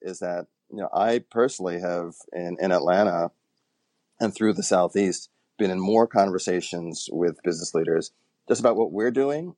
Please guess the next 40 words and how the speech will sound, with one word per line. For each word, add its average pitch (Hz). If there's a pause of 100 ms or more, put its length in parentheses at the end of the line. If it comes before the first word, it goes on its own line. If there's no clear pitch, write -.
(240)
at 95
the, 90 (140)
at 85
our 95
bank 123
to 127
promote 120
racial 120
equity 123
and 107 (200)
for 98
our 90
workers 110
and 90 (340)
for 98
our, 90
our 92
local 95
communities, 110 (340)
uh, 95
and 95
talk 117
about 123
things 113
bu-, 117
individual 123
businesses 113
can 95
do 87 (300)
to 113
make 92
a 85
difference 87
in 82
this 80
space, 82 (280)
to 104
be 104
aware 98
of 98